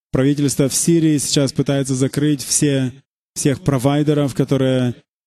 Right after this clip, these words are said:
э, свободную мысль провозглашают в Сирии. Есть движение, которое называется «Молитва двадцать четыре часа в сутки, семь дней в неделю».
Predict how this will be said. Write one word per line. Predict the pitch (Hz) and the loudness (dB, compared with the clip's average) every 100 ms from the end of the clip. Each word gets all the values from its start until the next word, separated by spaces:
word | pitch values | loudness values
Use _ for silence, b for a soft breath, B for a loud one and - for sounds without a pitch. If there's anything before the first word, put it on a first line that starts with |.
| - | -6
э, | 123 117 131 127 | -4 -4 -6 -2
свободную | - 135 127 143 151 143 139 135 | 0 0 2 2 2 2 2 2
мысль | 139 151 156 | 2 2 0
провозглашают | 139 143 143 143 131 156 143 143 | 0 0 0 0 -2 -2 0 -2
в | - | -4
Сирии. | - 151 151 147 139 _ _ _ _ - | -2 0 0 -2 -6 _ _ _ _ -2
Есть | 135 135 120 120 - | 2 2 0 -6 -6
движение, | - 131 117 143 156 165 147 143 | 0 0 2 2 2 2 0 0
которое | 139 135 131 131 | -2 -2 -2 0
называется | 127 120 131 131 131 135 | -2 0 0 0 -2 -2
«Молитва | 127 131 139 135 139 127 | 0 2 0 0 -2 0
двадцать | 131 123 | -2 0
четыре | 143 127 | -2 -2
часа | 127 131 127 | -4 -4 -4
в | |
сутки, | - 139 - | -2 -2 -2
семь | 127 139 131 | -4 -4 -2
дней | 135 131 | -2 0
в | |
неделю». | 131 120 143 151 160 | 0 0 0 2 0